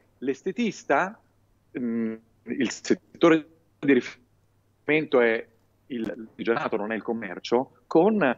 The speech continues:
mediamente un aiutante. Eh, l'ottanta per cento dei centri estetici in Italia è sotto i centomila euro di volume d'affari. Parliamo di una microimpresa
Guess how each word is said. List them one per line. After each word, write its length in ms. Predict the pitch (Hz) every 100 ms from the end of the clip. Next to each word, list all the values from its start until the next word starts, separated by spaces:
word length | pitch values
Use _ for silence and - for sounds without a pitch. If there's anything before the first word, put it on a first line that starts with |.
| -
mediamente 760 | 120 123 156 135 170 185 - -
un 120 | 104
aiutante. 600 | 95 139 139 95 - 90 _ _ _ -
Eh, 400 | 127 117 107 104
l'ottanta 680 | 120 120 _ 190 208 185
per 160 | 160 123
cento 480 | - 165 175 - 156
dei 120 | 101
centri 340 | - 151 135
estetici 800 | 120 - 165 156 - 123 147 -
in 80 | 120
Italia 680 | 123 143 113 95 92 92 104 - _ _
è 100 | -
sotto 420 | 120 - 208 - 117
i 60 |
centomila 760 | - 139 117 110 113 180 143 131
euro 220 | 175 156
di 80 | 98
volume 280 | 92 113 117
d'affari. 460 | 90 - 143 107 92
Parliamo 300 | 90 123 117
di 80 |
una 200 | 110 107
microimpresa 1120 | 104 165 233 - 117 101 - 107 95 85 95